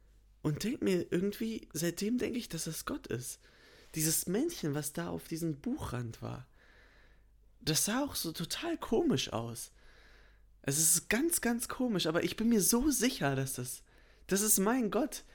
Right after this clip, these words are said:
Wenn ich an Gott denke, dann denke ich sofort daran. Also es gibt für mich gar kein Wenn und Aber. Ich würd richtig gerne mal meine Mama fragen. Also das Buch haben wir ganz bestimmt nicht mehr.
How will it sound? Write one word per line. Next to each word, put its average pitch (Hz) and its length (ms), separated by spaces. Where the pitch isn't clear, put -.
Wenn 170 160
ich - 280
an 202 160
Gott 214 220
denke, 196 220
dann 180 180
denke 220 240
ich 170 120
sofort 170 680
daran. 107 400
Also 147 160
es 147 120
gibt 254 180
für 202 120
mich 165 200
gar 165 120
kein 160 400
Wenn 170 160
und 139 160
Aber. 147 400
Ich 131 180
würd 196 200
richtig 202 300
gerne 170 240
mal 160 140
meine 143 260
Mama 139 320
fragen. 120 560
Also 110 200
das 110 120
Buch 123 200
haben 120 160
wir 113 80
ganz 123 300
bestimmt - 400
nicht 104 180
mehr. 117 260